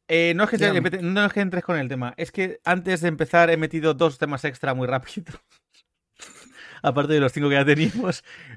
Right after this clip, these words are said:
Speaker 1: pero porque realmente son frases sueltas. La primera, ¿tú te acuerdas
Speaker 2: Vale.
Speaker 1: cuando hablamos en el episodio que no estaba Patricia de la nostalgia, de no sé qué? Da-, bueno, hace dos episodios.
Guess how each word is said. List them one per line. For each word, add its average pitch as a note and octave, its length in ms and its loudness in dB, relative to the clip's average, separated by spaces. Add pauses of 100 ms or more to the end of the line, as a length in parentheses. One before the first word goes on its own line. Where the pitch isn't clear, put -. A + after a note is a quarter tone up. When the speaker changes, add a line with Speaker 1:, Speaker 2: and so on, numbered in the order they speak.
(160)
Speaker 1:
pero E3+ 200 8
porque C#3+ 360 2
realmente D#3 340 4
son F3+ 360 2 (120)
frases D3 300 0
sueltas. A2 340 -4
La A#2+ 100 0
primera, C3 380 -2 (220)
¿tú F#3+ 80 -6
te G#3+ 80 0
acuerdas D3 260 4
Speaker 2:
Vale. B2 80 0
Speaker 1:
cuando B2+ 160 2
hablamos C3 440 2
en A#2+ 160 -2
el A#2 100 -4
episodio A#2 280 -4
que A#2+ 80 -4
no B2+ 40 -2
estaba B2 240 0
Patricia A#2+ 560 -4
de A2+ 560 -2
la A2 80 -4
nostalgia, A2+ 800 -2
de G#2 60 -12
no G#2 80 -14
sé G2 140 -20
qué? A#2 240 -6
Da-, A2+ 120 -6
bueno, C#3 200 -8
hace G2+ 160 -12
dos G2 140 -10
episodios. A2+ 420 -8